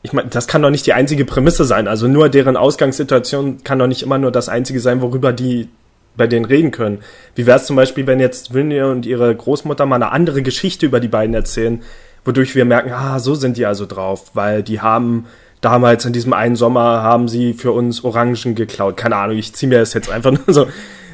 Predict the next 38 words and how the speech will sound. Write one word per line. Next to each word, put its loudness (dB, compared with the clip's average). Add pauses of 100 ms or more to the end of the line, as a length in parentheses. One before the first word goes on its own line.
(260)
irgendwas. 6
Also 2
warum 4
immer 4
die -4
gleiche 2
Geschichte? 0
Haben 0
die 0
denn 0
nichts -8
er-, -2
erlebt? -4
Und -4
ich -6
glaube, 0
daran -2
liegt -8
das -4
für -6
mich -6
auch, -2
dass -6
ich -10
immer -2
denke, -2
es -6
wäre -2
überhaupt -4
kein -6
Zeitabstand. -6 (380)
Weil -4
ich -8
immer 0
denke, -2
die, -8
äh, -8 (320)
das, -10